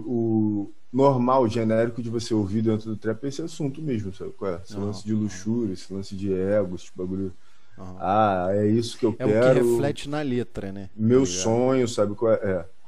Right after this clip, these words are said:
Speaker 1: tá ligado? E trap, tipo, trap veio da questão de, de, de, de, o que que é, o que que é o trap? Ele nasceu dentro da, das trap houses, lá dentro de Atlanta, Memphis, essas partes assim lá dos Estados Unidos.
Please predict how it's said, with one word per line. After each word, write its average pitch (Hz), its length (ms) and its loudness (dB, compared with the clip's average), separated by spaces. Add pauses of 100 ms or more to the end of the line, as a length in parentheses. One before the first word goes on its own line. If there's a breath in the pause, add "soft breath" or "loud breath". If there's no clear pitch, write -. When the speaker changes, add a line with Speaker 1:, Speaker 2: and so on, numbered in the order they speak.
(160)
Speaker 1:
tá 85 80 -8
ligado? 87 300 -4
E 110 100 0
trap, 131 380 -2
tipo, 95 720 -6
trap 117 880 0 (720)
veio 120 480 6
da 127 320 0
questão 131 440 -2
de, 151 220 0
de, 135 640 2
de, 110 300 -2
de, 104 260 -4
o 92 80 -8 (300)
que 135 120 -4
que - 200 -8
é, 143 100 0
o 113 60 -6 (100)
que 151 120 0
que 160 120 -2
é 160 60 0
o 151 60 -2
trap? 135 300 0
Ele 101 100 -2
nasceu 104 260 -2
dentro 123 280 -4
da, 139 120 2 (380)
das 120 160 -2
trap 123 260 -2
houses, 107 320 0
lá 98 180 -2
dentro 98 260 -4
de 101 80 -6
Atlanta, 98 480 -4
Memphis, 95 420 -6
essas - 200 -12
partes 95 420 -10
assim 95 220 -10
lá 90 120 -6
dos 87 140 -10
Estados 87 280 -8
Unidos. 92 320 -8